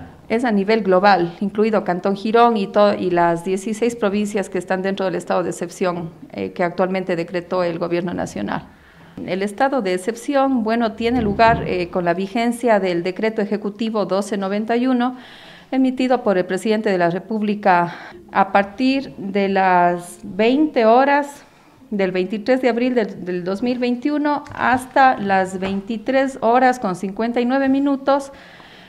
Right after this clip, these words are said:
del mes de mayo del dos mil veintiuno. Esto por calamidad pública en las provincias de La Suay y las quince restantes.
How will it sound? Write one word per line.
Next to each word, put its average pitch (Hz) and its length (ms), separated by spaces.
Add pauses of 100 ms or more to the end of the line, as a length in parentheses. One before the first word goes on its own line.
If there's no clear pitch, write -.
(200)
del 269 420
mes 254 300
de 233 100
mayo 226 540
del 185 260
dos 180 220
mil 220 160
veintiuno. 214 560 (260)
Esto 233 300
por 180 160
calamidad 233 580
pública 247 600 (140)
en 202 140
las 175 140
provincias 214 580
de 180 80
La 185 140
Suay 247 400
y 202 100
las 180 220
quince 208 320
restantes. 170 760